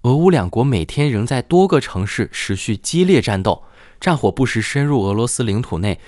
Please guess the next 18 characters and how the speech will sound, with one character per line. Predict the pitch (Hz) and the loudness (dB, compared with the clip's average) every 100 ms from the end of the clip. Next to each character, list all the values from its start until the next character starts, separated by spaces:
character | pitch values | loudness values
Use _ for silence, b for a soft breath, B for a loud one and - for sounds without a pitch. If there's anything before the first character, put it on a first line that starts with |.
| B B | B B
十 | - 120 | 0 4
月 | 156 | 4
十 | 143 - | 2 2
二 | 143 151 | 2 2
日 | 110 - | 2 -2
已 | 107 87 | -4 -4
经 | 95 | -4
是 | 95 | -6
战 | 95 123 107 | -4 -4 -2
争 | 117 | -2
的 | 98 | -4
第 | - | -4
九 | 104 92 | -4 -2
百 | 110 107 | -2 -2
六 | 87 131 | -2 -2
十 | - 101 | -2 -2
一 | 135 | -2
天。 | 165 - 90 - | -4 -4 -6 -6